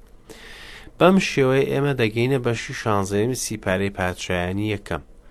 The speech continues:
حکمڕانی بەعشا تا ڕادەیەک لە هەموو پادشاکانی باکوور زیاتر بووە. ماوەی حکمڕانیەکەی بیست و چوار ساڵ بوو. پیاوێکی نەگریز بووە. خوددا لەسەر زاری یاهوو پێی فەرموو،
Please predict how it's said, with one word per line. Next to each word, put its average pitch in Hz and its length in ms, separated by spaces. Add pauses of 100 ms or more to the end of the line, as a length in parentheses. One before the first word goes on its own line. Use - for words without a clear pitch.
(520)
حکمڕانی 127 640
بەعشا 131 440
تا 131 240
ڕادەیەک 110 440
لە 98 160
هەموو 131 260
پادشاکانی 101 760
باکوور 92 440
زیاتر 98 500
بووە. 69 240 (720)
ماوەی 87 420
حکمڕانیەکەی 135 840
بیست 104 220
و 104 60
چوار 123 380
ساڵ 73 320
بوو. - 200 (580)
پیاوێکی 151 560
نەگریز 107 400
بووە. 85 220 (600)
خوددا 113 360
لەسەر 117 300 (100)
زاری 113 320 (340)
یاهوو 95 420
پێی 113 220
فەرموو، 110 440